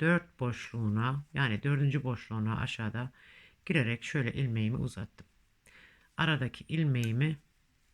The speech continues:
düz ördüm. Tekrar aynı boşluğa girdim. Bir ilmek daha çıkardım.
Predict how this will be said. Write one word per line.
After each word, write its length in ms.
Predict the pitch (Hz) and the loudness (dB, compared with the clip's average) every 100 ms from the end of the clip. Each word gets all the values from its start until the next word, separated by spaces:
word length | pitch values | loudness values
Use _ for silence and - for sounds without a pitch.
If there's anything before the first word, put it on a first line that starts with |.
| _ | _
düz 200 | 127 107 | -4 -4
ördüm. 320 | - 214 - _ _ _ _ _ _ - - - _ - | -10 -16 -20 _ _ _ _ _ _ -20 -20 -20 _ -4
Tekrar 460 | 214 220 165 139 131 | 0 2 2 2 0
aynı 240 | 123 117 | 0 0
boşluğa 440 | 117 110 - 120 | -2 -4 -4 -2
girdim. 540 | 113 117 117 117 151 180 _ _ _ _ _ _ _ _ - | -2 -2 -2 0 0 -2 _ _ _ _ _ _ _ _ -4
Bir 140 | 147 | -2
ilmek 440 | 147 104 104 104 - | 0 0 0 0 -4
daha 200 | 104 123 | -4 -4
çıkardım. 720 | - - 147 143 131 165 180 | -8 -6 -2 -2 0 -2 -2